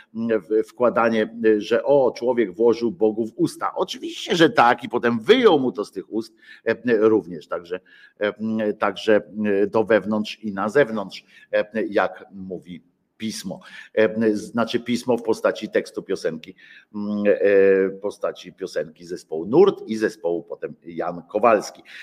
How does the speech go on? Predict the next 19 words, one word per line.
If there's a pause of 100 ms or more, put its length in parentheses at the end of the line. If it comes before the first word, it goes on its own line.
(100)
E,
posłuchajmy
sobie, (240)
e,
piosenki,
bo
dzisiaj
to
nie
jest
jedyna. (320)
E,
tak
jak,
m, (160)
czasami,
e, (240)
m,
e,